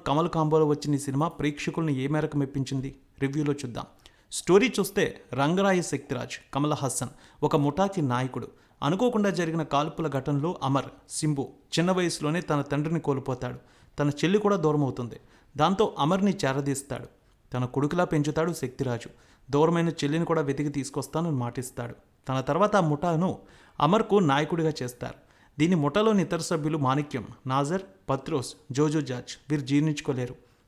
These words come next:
ఇంతలోనే శక్తిరాజుపై హత్యాయత్నం జరుగుతుంది. అప్పటి నుంచి ముఠాలో అలజడి మొదలవుతుంది. ఇంతకీ శక్తిరాజుని చంపాలని ప్రయత్నించింది ఎవరు? అప్పటి వరకు తండ్రి కొడుకుల్లా మెలిసిన శక్తిరాజుకి అమర్కి మధ్య వైరం ఎందుకు మొదలైంది? ఈ కథలో ఇంద్రాణి, త్రిష,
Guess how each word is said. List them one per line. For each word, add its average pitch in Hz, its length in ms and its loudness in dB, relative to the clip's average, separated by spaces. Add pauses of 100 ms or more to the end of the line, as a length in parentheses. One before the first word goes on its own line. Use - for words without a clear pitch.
ఇంతలోనే 180 420 4
శక్తిరాజుపై 160 640 -2
హత్యాయత్నం 156 580 -2
జరుగుతుంది. 123 460 -6 (480)
అప్పటి 196 280 2
నుంచి 202 240 4
ముఠాలో 165 400 2
అలజడి 143 280 0
మొదలవుతుంది. 120 600 -4 (300)
ఇంతకీ 156 260 0
శక్తిరాజుని 185 680 0
చంపాలని 160 520 0
ప్రయత్నించింది 143 600 -4
ఎవరు? 127 240 -4 (460)
అప్పటి 214 280 2
వరకు 214 280 4
తండ్రి 165 360 0
కొడుకుల్లా 165 380 0
మెలిసిన 147 380 -2
శక్తిరాజుకి 151 760 -2
అమర్కి 143 320 -2
మధ్య 143 260 -2
వైరం 131 340 0
ఎందుకు 131 260 -2
మొదలైంది? 131 540 -4 (460)
ఈ 143 60 0
కథలో 143 380 4
ఇంద్రాణి, 143 420 0 (200)
త్రిష, 135 260 -4